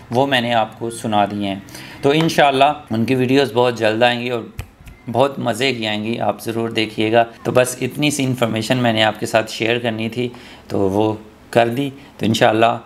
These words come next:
मैं, अ, जो है मेरा vlog भी बना हुआ है वो भी upload कर रहा हूँ और इंशाल्लाह cooking की videos, video भी एक ready है मेरी, वो भी upload करूँगा इंशाल्लाह। तो इंशाल्लाह मज़ीद ये काम ख़त्म करके,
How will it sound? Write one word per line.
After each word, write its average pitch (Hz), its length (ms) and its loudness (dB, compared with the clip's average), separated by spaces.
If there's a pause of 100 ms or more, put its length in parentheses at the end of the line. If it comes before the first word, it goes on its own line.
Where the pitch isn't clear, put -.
(300)
मैं, 120 520 0
अ, 107 540 -6
जो 113 160 0
है 117 140 4
मेरा 113 300 0
vlog 107 440 0
भी 135 100 -6
बना 131 240 0
हुआ 123 240 2
है 113 120 4
वो 104 160 -6
भी 120 160 -4
upload 123 400 -2
कर 123 160 0
रहा 113 140 0
हूँ 113 180 -2 (360)
और 107 220 0
इंशाल्लाह 107 440 0
cooking 117 380 -2
की 117 100 -2
videos, 107 560 -2 (240)
video 107 380 0
भी 113 200 2
एक 120 180 0
ready 110 260 -2
है 120 140 -2
मेरी, 113 280 -4 (420)
वो 107 180 2
भी 120 140 2
upload 117 380 -2
करूँगा 113 380 -2
इंशाल्लाह। 107 480 0 (680)
तो 101 300 0
इंशाल्लाह 117 720 2
मज़ीद 113 460 -2 (360)
ये 120 260 4
काम 117 280 2
ख़त्म 127 360 -2
करके, 120 340 -2